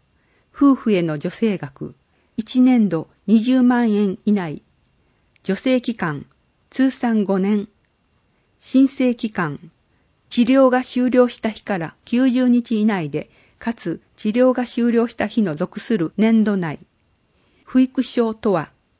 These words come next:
厚生労働省では妊娠はするものの、二回以上繰り返す流産や死産などによって赤ちゃんを授かれないことを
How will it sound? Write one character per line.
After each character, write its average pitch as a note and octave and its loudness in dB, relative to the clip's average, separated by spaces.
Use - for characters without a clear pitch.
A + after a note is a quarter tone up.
厚 C4+ 2
生 B3+ 2
労 B3 6
働 A#3+ 2
省 F3+ -2
で F#3 -8
は D3+ -8
妊 A#3+ 6
娠 B3+ 2
は A#3 0
す A3+ -4
る G#3+ 0
も G#3 0
の G3 -2
の、 F3+ -4
二 G3+ 0
回 B3 2
以 A#3 -2
上 A3 0
繰 F#3+ -6
り G#3+ -2
返 A3 0
す - -8
流 B3 4
産 F3 -4
や D3 -8
死 G#3 -6
産 A3+ 2
な F#3+ 0
ど G3 2
に D#3+ -2
よ D3+ -6
っ D3+ -10
て - -10
赤 A#3 -2
ち - -4
ゃ F#3 -2
ん D#3 -4
を D#3 -4
授 G3 -4
か C4 -2
れ B3+ 2
な B3 4
い G#3+ -2
こ F#3+ -8
と F3 -6
を D3+ -4